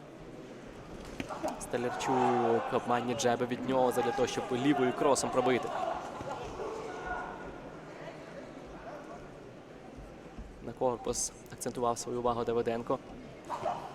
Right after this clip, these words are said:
Зараз знову по корпусу намагається пробити ударною правою рукою.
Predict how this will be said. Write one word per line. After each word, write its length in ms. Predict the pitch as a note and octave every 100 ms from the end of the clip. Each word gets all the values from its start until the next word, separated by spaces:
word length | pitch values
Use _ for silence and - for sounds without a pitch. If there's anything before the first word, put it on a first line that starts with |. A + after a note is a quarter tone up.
| - - B2
Зараз 260 | A#2 A#2 A#2
знову 260 | A#2+ B2+
по 140 | B2+ B2
корпусу 360 | B2 - -
намагається 420 | B2+ B2 B2 A#2
пробити 480 | - B2+ C3+ C3 C3
ударною 520 | B2 A#2+ C#3+ B2+ B2
правою 320 | B2 B2+ B2 B2+
рукою. 340 | B2+ B2+